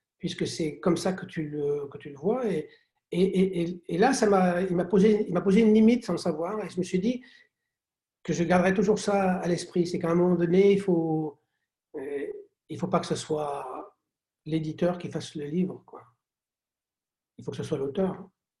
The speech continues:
dans, dans la collaboration avec, avec l'éditeur, bien sûr, mais voilà. Non, il y a des, il y a des textes sur lesquels j'interviens jamais, parce qu'il y a, il y a, il y a pas lieu d'être, quoi, voilà. Je sais pas de nom.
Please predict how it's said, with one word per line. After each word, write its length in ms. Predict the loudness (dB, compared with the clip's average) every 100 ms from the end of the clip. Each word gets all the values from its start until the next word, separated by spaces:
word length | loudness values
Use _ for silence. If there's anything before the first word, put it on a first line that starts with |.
| _ _ _
dans, 340 | -8 -2 0 0
dans 120 | 0
la 180 | 0 2
collaboration 520 | 4 4 2 0 0
avec, 260 | 0 0 -4 -6 -10 -10
avec 220 | -6 -4
l'éditeur, 340 | -4 -4 -4 -4
bien 120 | -4
sûr, 220 | -6 -12
mais 100 | -12
voilà. 340 | -12 -10 -12 -16 _ _ _ _ _ _ _ _ _ _ _
Non, 200 | 0 4
il 60 | 4
y 40 |
a 20 | 4
des, 100 | 2
il 60 |
y 260 | 0 0 -2
a 40 |
des 60 | -2
textes 220 | 0 0
sur 100 | -2
lesquels 220 | -4 -4 -4
j'interviens 360 | -6 -4 -4
jamais, 420 | 0 0 0 -2 -10 _ _
parce 120 | -20
qu'il 140 | -16 -12
y 60 |
a, 120 | -12 -12
il 80 |
y 60 | -12
a, 100 | -14 -14
il 60 | -12
y 40 |
a 60 | -10
pas 100 | -6
lieu 140 | -2
d'être, 440 | 0 -2 -6 -20 _
quoi, 180 | -18 -16
voilà. 360 | -16 -14 -14 -16 _ _ _ _ _ _ _ _ _ _
Je 100 | -12
sais 100 | -10
pas 160 | -6 -6
de 80 | -6
nom. 200 | -10